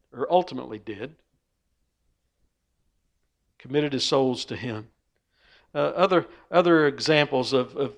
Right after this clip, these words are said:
believers in the Bible who suffered at the hand of God. Uh, go to Second Corinthians twelve. And you know what I'm getting ready to read. Second Corinthians twelve, verses seven through ten. Here, here Paul had apparently been struggling,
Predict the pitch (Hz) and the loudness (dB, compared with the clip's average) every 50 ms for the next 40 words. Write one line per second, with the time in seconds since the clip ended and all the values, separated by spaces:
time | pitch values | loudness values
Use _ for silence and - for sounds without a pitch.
0 | _ _ 131 139 143 147 151 156 143 139 117 - 151 139 135 131 123 139 135 135 | _ _ -4 0 2 2 2 0 0 -2 -4 -2 -4 -4 -4 0 2 2 4 4
1 | 131 131 131 127 123 - - 143 139 139 143 131 120 123 - 139 113 110 127 120 | 2 2 -2 -4 -2 -2 0 2 2 2 0 -4 -8 -8 -6 -8 -8 -8 -8 -8
2 | 123 120 107 110 117 107 107 110 113 120 - _ _ _ _ _ _ _ _ _ | -10 -10 -12 -12 -10 -10 -10 -10 -12 -14 -20 _ _ _ _ _ _ _ _ _
3 | _ _ _ - 143 131 123 127 123 139 147 147 143 - - 147 131 - - 156 | _ _ _ -8 -6 -4 -4 -2 0 2 2 2 0 -4 -8 -6 -6 -2 2 2
4 | 160 156 156 147 - - 165 170 170 170 160 151 151 147 - - - - - 160 | 2 2 0 -4 0 4 4 4 4 2 -2 -6 -4 -6 -8 -10 -10 -2 4 8
5 | 170 180 196 208 220 220 208 208 - - - _ _ _ _ _ _ _ _ _ | 8 10 10 10 8 8 4 2 -4 -18 -20 _ _ _ _ _ _ _ _ _
6 | _ _ _ _ _ _ _ _ _ _ _ _ _ _ _ _ _ _ _ _ | _ _ _ _ _ _ _ _ _ _ _ _ _ _ _ _ _ _ _ _
7 | _ _ _ _ _ _ - 117 110 120 127 131 131 143 139 139 143 139 143 139 | _ _ _ _ _ _ -20 -16 -12 -8 -4 0 2 2 2 2 0 0 0 -2
8 | 135 147 165 156 143 147 156 165 170 170 170 165 147 143 143 143 143 139 131 117 | -2 -4 -2 0 2 2 4 4 4 4 4 2 2 2 0 -2 -4 -6 -10 -18
9 | - - - - - - 139 135 - 147 - - 156 156 151 160 156 156 - - | -18 -18 -16 -12 -8 -6 -6 -6 -6 -8 -6 -4 -4 -4 -2 -4 -6 -6 -6 -6
10 | - 165 156 147 143 127 135 135 135 - - - - - 143 139 139 131 - - | -2 0 2 2 2 0 -2 -4 -4 -4 -4 -4 -2 0 -2 -2 -2 -6 -10 -12
11 | 151 139 - - - 160 143 135 127 - - - - - - - _ - 147 160 | -14 -14 -6 -2 0 0 0 0 -4 -6 -14 -20 -20 -20 -20 -14 _ 0 2 2
12 | 160 135 143 160 165 165 - - 180 175 185 190 196 196 185 190 - - - _ | 2 2 2 0 0 2 2 6 8 10 12 12 12 10 8 6 0 -14 -20 _
13 | _ _ _ _ _ _ _ _ _ _ _ _ _ _ _ _ _ _ - 139 | _ _ _ _ _ _ _ _ _ _ _ _ _ _ _ _ _ _ -12 -12
14 | 127 127 - 156 160 165 180 180 156 151 143 147 151 147 131 - - - 165 170 | -12 -6 -2 0 2 2 2 0 -2 -4 -4 -2 -2 -2 -4 -4 2 6 8 8
15 | 170 170 170 160 147 139 143 | 8 6 2 -2 -2 -4 -8